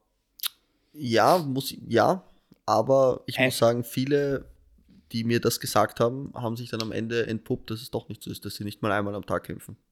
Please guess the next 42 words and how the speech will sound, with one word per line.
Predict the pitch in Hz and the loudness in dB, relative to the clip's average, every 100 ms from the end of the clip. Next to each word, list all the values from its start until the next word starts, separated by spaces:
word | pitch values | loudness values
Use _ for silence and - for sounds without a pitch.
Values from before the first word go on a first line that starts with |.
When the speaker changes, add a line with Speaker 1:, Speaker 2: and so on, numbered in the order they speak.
| _ _ _ _ _ | _ _ _ _ _
Speaker 1:
Also | - 107 110 117 113 - - - - | 0 2 6 6 8 6 4 -2 -2
gibt | - 160 - | 2 2 4
es | 147 | 2
sicher, | - 139 170 160 | 4 4 6 8
aber | 123 | 8
ich | 120 - | 6 6
war | 117 120 - | 6 6 6
oft | 123 - - | 4 4 2
schon, | 143 139 139 - | 0 2 -2 -4
äh, | 110 | -4
muss | 120 120 | -4 -2
ich | 123 | -2
sagen, | - 107 113 117 117 | 0 2 2 -2 -4
enttäuscht | - 110 104 101 - - _ _ _ | -4 0 2 2 -4 -18 _ _ _
von | - 107 | -2 2
Leuten, | 104 104 113 | 4 4 4
die, | 101 98 | -4 -6
wo, | 104 | -6
von | - 98 | -2 -2
denen | 98 | -2
ich | 101 | 0
dachte, | 95 - 98 | 0 0 -2
die, | 98 92 | -2 -4
die | - 92 | -8 -12
kämpfen | - 98 92 98 | -2 -2 -2 -6
gegen | 95 98 | -4 0
jeden | 113 117 117 | 2 2 2
und | 110 | 2
so. | - 113 117 - - | 4 4 2 -6 -2
Sagen | - 110 139 | 6 8 10
wir | 135 | 10
auch | 131 | 10
oft, | 120 - | 8 6
die | 123 | 4
kämpfen | 120 123 120 | 2 2 0
gegen | 113 113 | -2 -2
jeden, | 110 113 117 | 0 2 2
aber | 107 | 2
am | 104 | 2
Ende | 104 107 | 2 2
des | 110 | 2
Tages | 101 104 110 113 - | 2 2 2 0 -4